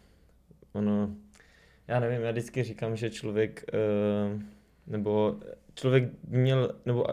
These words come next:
i ten fotbalista, i člověk jako v normálním životě by měl využívat své nejsilnější stránky, které má. A rozdíl mezi tím úspěšným a neúspěšným je podle mě to, že ty,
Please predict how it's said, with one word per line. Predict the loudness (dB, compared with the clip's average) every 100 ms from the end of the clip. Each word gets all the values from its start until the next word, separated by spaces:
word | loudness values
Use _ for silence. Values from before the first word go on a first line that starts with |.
| -4 -6
i |
ten | 0 0
fotbalista, | 0 0 2 2 0 0 2
i | 0
člověk | -2 0 2
jako | 0 -2
v |
normálním | -2 0 0 0
životě | -2 -4 -4 -4
by | 0
měl | 0 0
využívat | -2 -2 -6 -4
své | -4
nejsilnější | -4 -4 -4 -4 -6 -8
stránky, | -8 -8 -8 -8 -10 -10 -16 -20 -14
které | -4 0 0
má. | 0 -4 -6 -12 -20 -4
A | 0 2 2 2 2
rozdíl | 0 0 0 0 0 -4 -16 _ -2
mezi | 0 2 2 2 0 -8 -8
tím | -4 -2
úspěšným | -4 -4 -2 0 0
a |
neúspěšným | 2 2 0 -2 -2
je | -2
podle | -2 0
mě | 0
to, | 0 -2
že | -6
ty, | -4 -2 -2